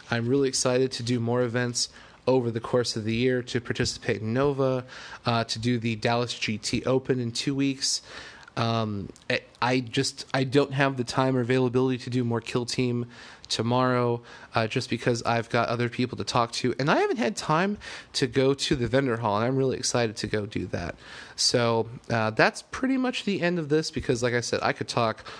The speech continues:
all night about what happened, and it's two in the morning. I really need to get to bed because tomorrow's gonna be a great day. So,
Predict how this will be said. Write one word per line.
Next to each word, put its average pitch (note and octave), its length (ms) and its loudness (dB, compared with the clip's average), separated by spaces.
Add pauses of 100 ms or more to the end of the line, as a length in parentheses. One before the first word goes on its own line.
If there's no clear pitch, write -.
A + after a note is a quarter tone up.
(300)
all B2 200 2
night A2 480 -2
about G#2 520 0 (340)
what A#2+ 280 2
happened, G#2+ 600 -2
and A#2 100 0
it's A#2+ 240 -2
two - 280 2
in C#3+ 80 2
the B2 60 0
morning. A2+ 500 -2 (440)
I A#2+ 60 4
really A#2+ 300 2
need G#2+ 140 -4
to G#2 100 -6
get A2 180 0
to G#2+ 120 -4
bed G#2 260 0
because A#2+ 240 -2
tomorrow's A2+ 320 0
gonna A2 180 -2
be G#2 200 -2
a G2+ 40 -4
great G2 340 -4
day. G#2+ 200 -4
So, G#2+ 400 0